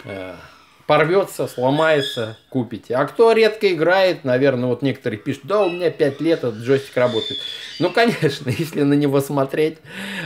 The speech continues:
А если хорошо играть, кстати, с стиками. Я говорю, стики я не знаю, ломаются или нет.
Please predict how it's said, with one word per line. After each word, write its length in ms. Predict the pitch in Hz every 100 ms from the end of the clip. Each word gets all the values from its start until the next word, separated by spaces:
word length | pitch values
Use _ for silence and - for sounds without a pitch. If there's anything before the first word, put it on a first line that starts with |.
| 151
А 100 | -
если 320 | 151 190 - 196
хорошо 520 | - 180 151 180 165
играть, 340 | 165 202 214 - - -
кстати, 400 | - 165 160 160
с 60 | 139
стиками. 500 | - - 135 117 110
Я 120 | 123
говорю, 160 | 120 113
стики 300 | - 220 165
я 100 | 160
не 120 | 160
знаю, 420 | 139 131 107 101
ломаются 540 | 110 117 110 104 131
или 100 | 120
нет. 240 | 160 226